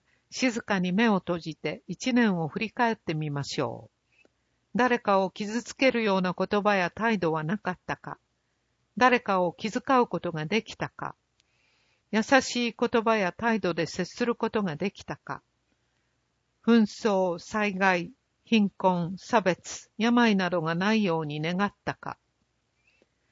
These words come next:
一人一人の思いや願いは行動となり、きっと社会を、世界を、みんなが望む幸せな方向に突き動かしていくのではない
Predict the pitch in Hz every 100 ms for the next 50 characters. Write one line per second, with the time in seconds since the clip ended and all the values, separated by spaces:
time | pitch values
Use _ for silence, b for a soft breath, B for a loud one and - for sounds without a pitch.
0 | _ - - 277 254 - 262 247 226 185
1 | 185 190 208 214 202 165 165 180 208 196
2 | 180 139 160 - - 233 233 220 208 208
3 | 185 175 156 131 - _ _ _ _ -
4 | - - _ 208 190 _ _ - - 247
5 | 254 226 180 147 139 175 _ _ _ -
6 | 247 - 202 160 151 - - _ _ _
7 | - 226 254 254 233 190 190 185 190 190
8 | 196 - 233 247 240 - 226 220 - 202
9 | 196 - 190 180 185 - - 233 226 233
10 | 220 226 - - 156 - 170 160 160 147
11 | 151 156